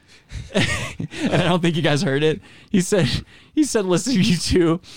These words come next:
was like listening to the two blue hair girls in class fight with one another. <laughs>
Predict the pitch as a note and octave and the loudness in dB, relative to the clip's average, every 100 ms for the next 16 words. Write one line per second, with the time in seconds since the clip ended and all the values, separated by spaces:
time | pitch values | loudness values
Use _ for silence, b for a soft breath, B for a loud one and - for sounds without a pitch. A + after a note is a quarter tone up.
0 | B B G3 F3+ E3+ D#3+ E3 F3 F#3 E3 | B B 0 2 0 2 0 2 2 2
1 | E3+ - E3+ D3+ C#3+ D3+ D3+ F3 D#3 D#3+ | 0 0 0 2 2 2 4 2 2 2
2 | D3+ D3+ C#3+ D3+ D3+ - - D3+ D#3 G3+ | 2 2 0 2 0 0 -2 0 2 2
3 | G3 F#3+ B3+ A#3+ B3 - B3+ - A#3+ - | 2 2 2 0 0 -2 -2 -2 -4 -4
4 | - - - | -6 -6 -10